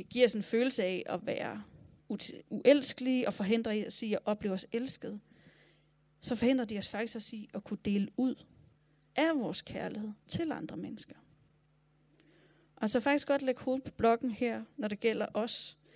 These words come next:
at vi alle her har oplevet afvisninger, sl-, slået os på relationer, oplevet, at vi er blevet valgt fra, oplevet, at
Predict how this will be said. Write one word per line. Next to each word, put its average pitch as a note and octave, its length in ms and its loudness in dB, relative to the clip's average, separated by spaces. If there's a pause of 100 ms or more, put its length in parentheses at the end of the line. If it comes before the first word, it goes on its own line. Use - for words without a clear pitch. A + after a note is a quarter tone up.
(400)
at G3+ 180 -2
vi B3 200 0
alle D#4+ 280 -2
her - 220 -6
har - 220 -8
oplevet F#3+ 420 -2 (100)
afvisninger, C4+ 800 2
sl-, - 500 -10
slået B3 400 6
os G#3 100 -2
på - 100 -14
relationer, C#4 760 0 (1080)
oplevet, C4+ 360 4
at A3 160 0
vi D4 100 12
er E4+ 40 8
blevet A3+ 220 2
valgt - 180 -2
fra, - 380 -8 (360)
oplevet, B3 520 6
at - 380 -2